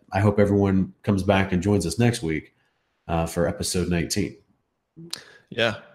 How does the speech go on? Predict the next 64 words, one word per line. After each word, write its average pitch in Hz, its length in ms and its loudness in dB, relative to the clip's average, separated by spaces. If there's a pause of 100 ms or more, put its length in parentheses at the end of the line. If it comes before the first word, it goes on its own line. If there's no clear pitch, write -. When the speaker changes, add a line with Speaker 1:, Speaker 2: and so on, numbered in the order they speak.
(120)
Speaker 2:
it's 90 380 -10
gonna 98 140 -10
be 92 120 -8
a 92 40 -8
good 95 120 -4
episode 95 340 -8
for 95 100 -12
sure. 104 260 -4
And 98 100 -4
Sean, 110 220 -2
before 117 300 0
we 104 260 2
end 101 220 -2
off 107 240 0
here, 101 120 -2
I 95 60 -2
just 113 160 -10
wanted 123 220 -4
to 107 40 -4
jump 104 240 -6
over 101 180 -4
to 92 80 -6
John 101 600 -4 (240)
chapter 104 380 -4
eight, 101 320 -6
verses 104 280 -12
forty-four 104 540 -8
to 95 60 -10
forty-five, 95 800 -8 (640)
where 98 120 -8
it 92 40 -8
says, 92 520 -6 (280)
she 107 160 -4
was 107 100 -2
talking 98 220 2
to 95 60 -2
the 82 100 -10
Pharisees, 101 380 -4
he's 98 100 -10
saying, 95 180 -6
"You 120 180 -2
are 131 140 4
of 107 100 2
your 98 100 -2
father, 98 360 -4
the 90 100 -12
devil, 82 460 -8 (320)
and 98 140 -6
you 104 80 0
want 110 160 -2
to 110 60 -12
do 104 120 -6
the 95 100 -6
desires 98 520 -2
of 92 100 -8
your 95 100 -10
father. 87 420 -6
He 101 120 -8
was 104 140 -6
a 98 40 -4
murderer 104 440 -2
from 98 180 -10
the 95 60 -8
beginning 90 480 -6